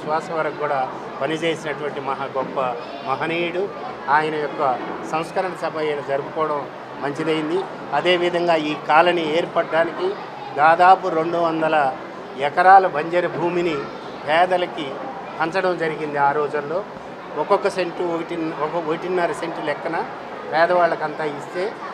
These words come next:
ఇది అరుణోదయ నగర్ అనేటువంటిది ఏర్పడింది. అదేవిధంగా దీన్ని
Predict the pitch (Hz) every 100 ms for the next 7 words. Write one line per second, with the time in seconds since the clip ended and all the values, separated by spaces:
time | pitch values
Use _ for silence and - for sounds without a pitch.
0 | - 147 151 147 170 180 175 160 151 143
1 | 143 139 139 139 135 143 147 - 156 156
2 | 165 240 - - 143 147 170 160 160 151
3 | 147 143